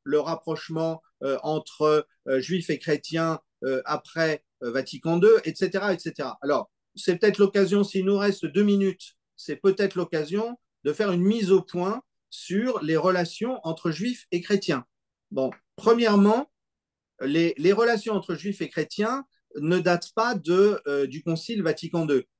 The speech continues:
Euh, il y a eu, euh, un grand pape qui a été très calomnié par la suite, qui s'appelait Pie douze, et qui a, d'une part, été relativement favorable au sionisme dès les années vingt, euh, lorsque, euh,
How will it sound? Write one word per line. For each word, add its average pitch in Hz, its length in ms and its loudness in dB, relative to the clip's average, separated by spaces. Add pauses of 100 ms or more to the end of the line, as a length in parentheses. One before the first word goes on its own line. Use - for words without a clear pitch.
(340)
Euh, 123 240 -4 (260)
il 165 200 0
y 170 100 4
a 185 80 8
eu, 190 340 4 (220)
euh, 123 300 -4 (240)
un 151 160 -2
grand 175 380 2
pape 202 320 0 (180)
qui - 80 -4
a 143 40 -2
été 139 200 -8
très - 300 -2
calomnié 165 460 2
par 131 160 -2
la 123 100 -4
suite, 240 320 -8
qui 156 100 -8
s'appelait 131 400 -2
Pie 165 140 -10
douze, 202 460 2 (360)
et 170 180 6
qui 185 280 0
a, 165 280 4 (220)
d'une 214 340 0
part, 214 320 2
été 165 540 0 (520)
relativement 220 800 0
favorable 185 600 -4
au - 20 0
sionisme 170 720 -6
dès 156 160 0
les 170 220 2
années 156 220 -2
vingt, 147 280 -8 (580)
euh, 135 180 2
lorsque, 151 440 -2
euh, 139 580 2